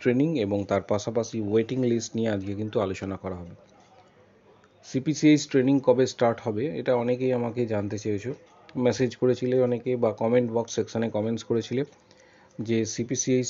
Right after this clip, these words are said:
ট্রেনিং তোমাদের কবে স্টার্ট হতে চলেছে, এই রিগার্ডিং আজকের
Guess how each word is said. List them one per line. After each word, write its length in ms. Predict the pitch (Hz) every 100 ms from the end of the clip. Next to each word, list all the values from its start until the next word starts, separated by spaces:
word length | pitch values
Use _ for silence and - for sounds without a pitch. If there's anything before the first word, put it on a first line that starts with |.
| -
ট্রেনিং 240 | 117 120 120 117
তোমাদের 280 | 117 117 113 110
কবে 200 | 104 110 107
স্টার্ট 260 | - 101 -
হতে 160 | 101 98
চলেছে, 280 | 92 92 98 - - _ _ _ _ - _ 120
এই 60 | 123
রিগার্ডিং 340 | 127 127 123 131 123
আজকের 340 | 107 - 113